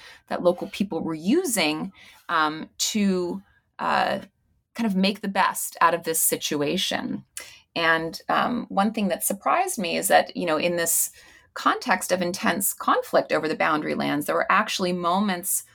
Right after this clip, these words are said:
of, uh, cooperation among indigenous communities who tried to find ways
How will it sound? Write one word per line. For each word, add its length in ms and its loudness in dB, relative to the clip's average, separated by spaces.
of, 480 -2
uh, 320 2
cooperation 1000 0
among 320 -2
indigenous 500 -2
communities 800 -4
who 160 0
tried 640 -2
to 560 0
find 580 -2
ways 760 0